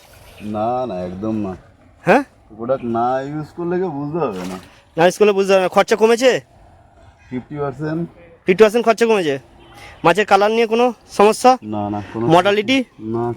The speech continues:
Speaker 1: কোনো সমস্যা নেই, মর্টালিটি নেই।
Speaker 2: হুম।
Speaker 1: একদম খুব ভালো।
Speaker 2: মোটামুটি কত কিলো মাছ বিক্রি করেছেন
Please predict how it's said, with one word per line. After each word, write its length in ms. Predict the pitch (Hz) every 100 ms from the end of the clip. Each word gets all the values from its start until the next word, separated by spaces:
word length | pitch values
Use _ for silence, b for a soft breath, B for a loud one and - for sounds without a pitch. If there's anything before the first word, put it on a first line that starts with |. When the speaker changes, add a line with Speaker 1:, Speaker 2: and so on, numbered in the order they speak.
| 117
Speaker 1:
কোনো 200 | 120 117
সমস্যা 360 | 117 117 - 127
নেই, 180 | 131
মর্টালিটি 560 | 131 120 113 123 131 127
নেই। 340 | 135 143 156 151 -
Speaker 2:
হুম। 180 | 170 151 127 _ - _
Speaker 1:
একদম 420 | 113 117 123 123 101 - -
খুব 160 | 143 120 95
ভালো। 200 | 104 110 - - - B B B B _ _ _ _ - - _ - - _ _ _ _ _ - - -
Speaker 2:
মোটামুটি 340 | 180 220 240
কত 180 | 240 233
কিলো 180 | 247 269
মাছ 180 | 269 240
বিক্রি 300 | 247 262 226
করেছেন 400 | 247 226 208